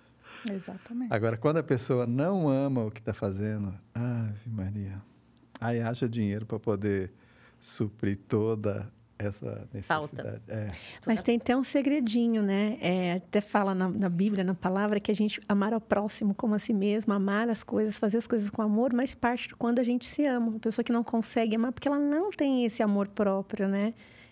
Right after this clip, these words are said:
Speaker 4: Acho que vocês já trouxeram aqui com a Cris, falando muito dessa autoestima, desse autoconhecimento, mas de se amar, né?
Speaker 2: É.
Speaker 4: A forma que eu me amo, eu consigo ali amar o outro, amar o trabalho, não trabalhar só por,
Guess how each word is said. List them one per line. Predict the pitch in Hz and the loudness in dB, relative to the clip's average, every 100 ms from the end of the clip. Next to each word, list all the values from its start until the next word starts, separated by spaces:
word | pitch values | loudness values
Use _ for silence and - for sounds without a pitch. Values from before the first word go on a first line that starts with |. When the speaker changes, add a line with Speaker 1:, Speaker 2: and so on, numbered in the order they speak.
| _ | _
Speaker 4:
Acho | 180 - | -8 -4
que | |
vocês | - | 0
já | 202 208 | 2 2
trouxeram | 220 208 - 208 202 | 2 2 2 2 2
aqui | - 214 | 0 0
com | - | 0
a | |
Cris, | 196 208 208 202 | -2 2 2 2
falando | 208 202 | 2 2
muito | 202 202 | 2 2
dessa | 175 196 | 0 0
autoestima, | 208 196 208 - 214 | 0 0 -4 0 2
desse | 196 - | 0 0
autoconhecimento, | 202 196 220 208 220 220 254 254 - - | -2 0 -2 0 2 2 2 -2 -14 -4
mas | 240 240 | 0 2
de | 220 | 0
se | 247 - 262 | -2 0 2
amar, | 269 302 233 | 4 4 2
né? | 226 233 247 - - - | 2 2 0 -2 -16 -8
Speaker 2:
É. | |
Speaker 4:
A | 113 | -2
forma | 196 233 254 | 2 2 2
que | 277 | 4
eu | |
me | 254 262 247 | 4 4 4
amo, | 254 285 | 4 2
eu | |
consigo | 302 339 320 - 285 240 | 4 2 2 0 2 4
ali | 208 208 | 2 2
amar | 214 196 185 | 2 2 2
o | 185 | 2
outro, | 190 185 208 233 | 2 2 2 2
amar | 214 220 240 269 | 4 4 2 2
o | 233 | 0
trabalho, | 208 190 180 175 202 220 - - - | 0 0 2 0 -2 -4 -12 -20 -2
não | 214 | 0
trabalhar | 208 214 196 185 190 | 2 2 2 0 -2
só | - 208 | 0 0
por, | 190 214 196 | 0 0 0